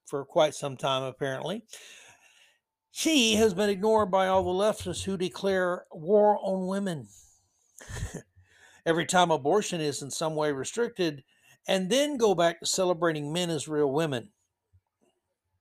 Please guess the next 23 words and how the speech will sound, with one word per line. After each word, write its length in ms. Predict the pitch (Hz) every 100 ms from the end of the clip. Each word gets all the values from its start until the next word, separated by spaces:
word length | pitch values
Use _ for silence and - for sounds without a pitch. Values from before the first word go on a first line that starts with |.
| - - - - - _ -
Replacing 600 | 165 196 220 - 240 220
women 260 | 196 180
in 140 | 180 175
sports 400 | - 160 156 -
has 180 | 160
been 220 | - 151 131
bad 240 | 131 131
enough, 380 | 123 165 226 208
but 160 | - 151
the 120 | 151
abuser 500 | 139 123 214 247 202
displacing 720 | 175 160 - 175 175 - 160
an 80 | 143
abused 480 | 131 135 214 269 190
woman 400 | 175 208 185 160
shows 320 | - 175 170
how 160 | 160 156
perverted 560 | 147 135 147 202 202
feminism 580 | 95 202 185 156 135 139
has 220 | 143 151
become 460 | 147 170 - 143 131
by 120 | 131
sexual 680 | 123 - 208 - - 196 185